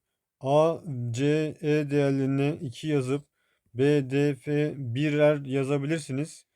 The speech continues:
O zaman A'ya iki verdiğimiz zaman altı olur. C'ye iki verdiğimiz zaman eksi dört olur.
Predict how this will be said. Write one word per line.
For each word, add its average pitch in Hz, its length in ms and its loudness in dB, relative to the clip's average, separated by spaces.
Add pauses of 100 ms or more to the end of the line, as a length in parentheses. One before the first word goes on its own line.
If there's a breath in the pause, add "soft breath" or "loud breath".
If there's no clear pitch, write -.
(320)
O 131 80 -6
zaman 156 220 2
A'ya 156 320 4
iki 151 240 -6
verdiğimiz 156 400 2
zaman 139 240 -2
altı 135 400 -2
olur. 160 340 -4 (440)
C'ye 143 500 2
iki 147 240 -6
verdiğimiz 135 440 0
zaman 127 320 -2
eksi 120 280 -8
dört 147 260 0
olur. 160 320 -4